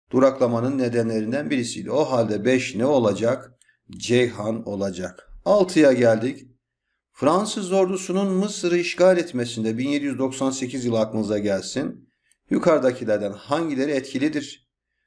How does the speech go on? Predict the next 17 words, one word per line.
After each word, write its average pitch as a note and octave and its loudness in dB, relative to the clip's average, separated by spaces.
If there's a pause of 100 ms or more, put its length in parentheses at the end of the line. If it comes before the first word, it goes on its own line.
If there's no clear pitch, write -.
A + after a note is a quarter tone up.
(180)
Fransa'nın G3+ 0
İngiltere'nin F#3+ 0
Akdeniz F#3 0
ve F3 0
Uzak F#3 0
Doğu'da C#3 2
söz F#3+ -2
sahibi D#3 4
olmasından D3+ 0 (400)
rahatsızlık D3+ -2
duyması D3 4
etkili D3+ -2
miydi? E3 -2
Evet, D#3 0
birinin C3+ 0
olmadıklarını D3 4
attım. - -6